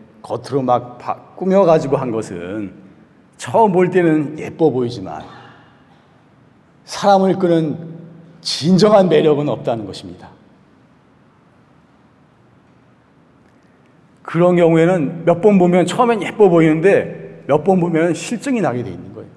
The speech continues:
실증이 나더라고요, 제가, 저도. 마치 조화가 만들어진 꽃이 부자연스러우니까 처음엔 좀 예뻐 보여도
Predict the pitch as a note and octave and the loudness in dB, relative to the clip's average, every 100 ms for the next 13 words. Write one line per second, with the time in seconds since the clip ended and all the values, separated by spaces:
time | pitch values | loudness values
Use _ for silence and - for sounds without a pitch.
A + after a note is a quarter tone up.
0 | _ - G#3 D3 A#2+ F2+ G#2+ C3 F#2+ - | _ -14 -10 -6 -4 -6 -6 -8 -8 -14
1 | F2 - G2 D#2+ C3+ - - _ _ _ | -16 -14 -14 -12 -14 -18 -20 _ _ _
2 | _ _ _ _ _ _ G#2 A#2 - B2+ | _ _ _ _ _ _ -8 -8 -8 -6
3 | B2+ B2+ F2 - - - - _ _ _ | -4 -6 -8 -14 -20 -20 -20 _ _ _
4 | _ - C#3 E3 D#3 B2 F#2 F#2 G2+ E2+ | _ -6 0 2 2 2 2 0 -2 -6
5 | - - G2 F#2+ D3 D3+ F3 D#3 D#3 D#3+ | -16 -20 -8 -4 -2 2 2 2 0 -2
6 | D3+ - D#3 A#2+ F#2+ - - - - _ | -4 -2 -2 -2 -6 -16 -20 -20 -20 _
7 | _ _ _ _ _ _ _ _ _ _ | _ _ _ _ _ _ _ _ _ _
8 | _ _ _ - D3 G#3 G#3 - F3+ D3 | _ _ _ -8 2 4 4 2 0 0
9 | A#2 G#2 F2 - - - - _ _ _ | -2 -6 -8 -12 -20 -20 -20 _ _ _
10 | _ _ _ _ _ _ _ _ _ - | _ _ _ _ _ _ _ _ _ 0
11 | A#3 A3 F#3+ D3+ - F3+ D#3+ E3 E3 D#3 | 4 4 4 0 0 2 2 2 2 0
12 | C#3+ - | -2 -8